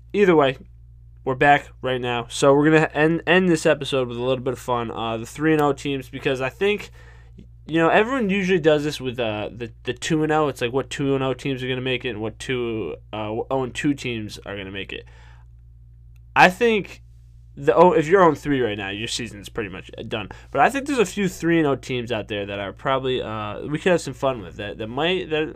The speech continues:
are playoffs maybes. We'll see. Um, but before we get into all that, I wanna stress to you guys that this podcast is brought to you by J eleven.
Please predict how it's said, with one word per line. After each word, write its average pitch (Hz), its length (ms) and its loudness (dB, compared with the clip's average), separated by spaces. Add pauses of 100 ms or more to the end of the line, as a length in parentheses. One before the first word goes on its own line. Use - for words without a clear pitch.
are 131 100 -4
playoffs 220 640 -2
maybes. 135 480 -6
We'll 156 120 -4
see. - 220 -6 (480)
Um, 135 460 0
but 151 220 6
before 190 240 6
we 180 100 8
get 170 140 4
into 160 160 4
all 156 100 4
that, 147 200 2
I 120 80 2
wanna 120 320 -4 (120)
stress - 380 0
to 143 80 -2
you 135 80 0
guys 131 300 4
that 123 160 -2
this 120 100 -14
podcast 127 420 0
is 127 60 -16
brought 127 300 0
to 127 100 -6
you 127 160 -2
by 117 200 -2
J 131 360 0
eleven. 127 440 -2